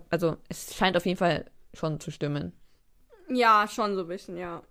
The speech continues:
Speaker 2: Jedenfalls kriegen sie leider dieses Jahr, ähm, um zum Bahnhof zu kommen, keine Autos vom Ministerium.
Speaker 1: Ja.
Speaker 2: Ähm, und deswegen hat Molly jetzt im Dorf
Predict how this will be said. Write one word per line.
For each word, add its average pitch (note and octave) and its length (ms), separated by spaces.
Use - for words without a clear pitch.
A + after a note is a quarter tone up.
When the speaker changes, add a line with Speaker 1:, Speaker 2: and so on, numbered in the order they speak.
Speaker 2:
Jedenfalls B3 760
kriegen B3+ 340
sie A#3 100
leider A3 380
dieses A3 400
Jahr, G3+ 420
ähm, F#3+ 340
um G#3+ 260
zum G3+ 240
Bahnhof A3 360
zu B3 100
kommen, C#4+ 320
keine A3+ 380
Autos A3+ 280
vom G#3+ 140
Ministerium. G#3 680
Speaker 1:
Ja. F#3 540
Speaker 2:
Ähm, A3+ 460
und A3+ 200
deswegen A#3+ 640
hat A#3+ 180
Molly C4 280
jetzt B3+ 200
im A#3 180
Dorf B3+ 340